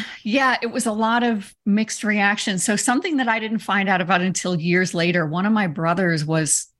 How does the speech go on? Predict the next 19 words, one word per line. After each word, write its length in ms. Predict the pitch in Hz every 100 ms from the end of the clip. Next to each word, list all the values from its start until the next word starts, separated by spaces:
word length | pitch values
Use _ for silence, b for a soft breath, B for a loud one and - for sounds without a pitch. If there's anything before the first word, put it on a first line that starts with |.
| -
had 320 | 165 185 165 -
come 240 | 202 180
to 80 | 175
stay 340 | - - 185 196
with 240 | 180 -
me 340 | - - - _
shortly 460 | - 185 165 - 170
after. 520 | 175 151 - - - B B B -
And 560 | 190 185 175 165 156 - _ _ -
I 300 | 170 226 254
didn't 240 | 220 202
even 240 | 190 175 175
comprehend 680 | 170 170 170 156 170 165 156
at 100 | -
the 80 |
time 600 | 160 - 226 180 147 165 - -
that 360 | 175 165 170 - _ _ _ -
he 180 | - 175
left 460 | 180 165 170 -